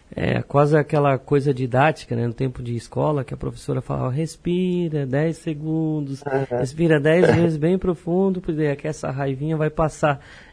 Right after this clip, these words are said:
Speaker 1: E não, <laughs> não
Speaker 2: Grande
Speaker 1: pode pa-,
Speaker 2: de professora, sabia muito.
Speaker 1: <laughs> Samuel, a gente tem um encontro marcado na próxima segunda-feira, no nosso quadro Mente Sã.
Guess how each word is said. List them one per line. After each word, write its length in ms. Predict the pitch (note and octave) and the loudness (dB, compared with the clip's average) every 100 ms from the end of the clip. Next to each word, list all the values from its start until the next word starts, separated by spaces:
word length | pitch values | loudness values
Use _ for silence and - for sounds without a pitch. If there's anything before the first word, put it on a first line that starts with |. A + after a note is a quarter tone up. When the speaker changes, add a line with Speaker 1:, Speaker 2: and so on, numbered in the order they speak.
| - | -6
Speaker 1:
E 80 | |
não, 200 | D3 C#3+ C#3 F#3+ D#3 | 2 2 4 2 2
<laughs> 280 | - - - | -4 -20 -4
não 100 | - C#3+ | 4 10
Speaker 2:
Grande 320 | C3 C3+ C#3+ | 12 12 12
Speaker 1:
pode 160 | D3 | 6
pa-, 100 | - | 0
Speaker 2:
de 120 | - E3 | -2 2
professora, 640 | F3 F#3 F#3+ F#3 D#3+ B2+ | 4 8 8 10 8 8
sabia 340 | B2 B2 C3 D#3 | 8 8 10 10
muito. 420 | E3 C3 - - - - - - | 10 6 4 -2 -4 -6 -8 -10
Speaker 1:
<laughs> 500 | - - - - - | -18 -20 -18 -18 -6
Samuel, 520 | - D#3+ F#3 E3+ B2 - - - | -2 4 6 6 2 -6 -18 -8
a 20 | |
gente 160 | C#3+ D3+ | -2 0
tem 120 | E3+ | 4
um 80 | E3 | 4
encontro 360 | D#3+ D#3 D#3+ D#3+ | 4 4 2 4
marcado 440 | D3+ D3 C#3+ D3 | 4 4 4 4
na 120 | C#3+ | 2
próxima 360 | C3+ C#3 - C#3 | 2 0 0 -2
segunda-feira, 760 | - C3+ C3 B2+ - D#3+ F3 | -2 0 0 0 0 0 2
no 60 | D3 | 0
nosso 260 | C3+ - | 0 -4
quadro 300 | - C3+ C3 | -4 -2 0
Mente 160 | B2+ A#2+ | -2 -4
Sã. 400 | - D3+ E3+ F3 | -2 2 2 2